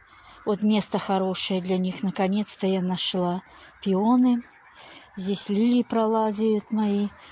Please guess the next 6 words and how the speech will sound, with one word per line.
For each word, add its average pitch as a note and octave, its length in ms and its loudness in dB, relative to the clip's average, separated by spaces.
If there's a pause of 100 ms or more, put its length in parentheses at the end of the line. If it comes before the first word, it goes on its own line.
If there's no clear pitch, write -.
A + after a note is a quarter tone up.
(160)
А A#3 80 0
это C4 180 2
мои G3+ 240 4
тюльпанчики F#3+ 800 -2
цветут. F#3 560 -6 (960)
Красавчики. F#3+ 1040 -2